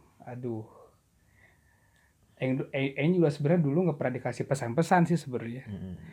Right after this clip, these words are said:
Speaker 1: Jadi, jadi Eng mencari sendiri ya.
Speaker 2: Mm.
Speaker 1: <laughs> Jadi,
Speaker 2: Iya, kan
Speaker 1: jadi,
Speaker 2: mana
Speaker 1: jadi,
Speaker 2: kan nggak ada.
Speaker 1: jadi Eng mencoba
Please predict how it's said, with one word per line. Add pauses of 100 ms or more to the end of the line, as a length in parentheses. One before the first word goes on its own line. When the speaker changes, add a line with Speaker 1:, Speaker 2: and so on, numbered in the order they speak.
(380)
Speaker 1:
Jadi,
jadi
Eng
mencari
sendiri
ya. (440)
Speaker 2:
Mm.
Speaker 1:
<laughs> (840)
Jadi,
Speaker 2:
Iya, (300)
kan
Speaker 1:
jadi,
Speaker 2:
mana
Speaker 1:
jadi,
Speaker 2:
kan
nggak
ada.
Speaker 1:
jadi
Eng
mencoba